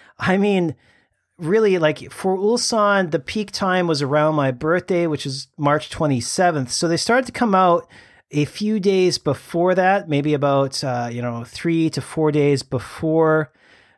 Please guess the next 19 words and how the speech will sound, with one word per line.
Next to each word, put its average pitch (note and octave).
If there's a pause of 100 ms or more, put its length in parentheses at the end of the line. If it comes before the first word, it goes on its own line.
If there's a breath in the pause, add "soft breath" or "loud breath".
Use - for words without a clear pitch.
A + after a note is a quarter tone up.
(120 soft breath)
March D3
twenty-seventh, D3+
and D3
then D3
only D#3+
maybe C#3+ (260 soft breath)
about C3
five C#3+
days C3
after. C3+
So -
you D3+
have, G3+
like, G#3+
this, - (260)
maybe E3
a C3+
ten-day F3
period C#3+